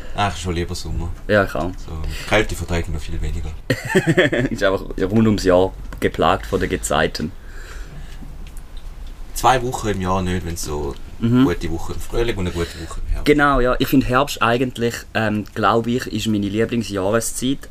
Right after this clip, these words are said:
Speaker 2: aber es ist immer so ein bisschen mit dem, äh, Gefühl-Part von, äh, so der herannahenden Winter,
Speaker 1: Mm,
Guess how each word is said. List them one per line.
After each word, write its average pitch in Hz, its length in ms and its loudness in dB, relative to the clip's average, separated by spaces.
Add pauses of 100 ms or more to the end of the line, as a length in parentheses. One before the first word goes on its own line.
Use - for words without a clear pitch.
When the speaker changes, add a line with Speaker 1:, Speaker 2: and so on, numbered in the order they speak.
(140)
Speaker 2:
aber 117 540 4 (520)
es 110 100 4
ist 113 140 4
immer 117 180 6
so 113 140 4
ein - 100 -6
bisschen 110 140 6
mit 104 180 4
dem, 101 400 4 (220)
äh, 95 320 2
Gefühl-Part 104 840 2
von, 98 600 2
äh, 92 320 4
so - 120 0
der 98 200 2
herannahenden 98 720 4
Winter, 104 460 4
Speaker 1:
Mm, 87 180 0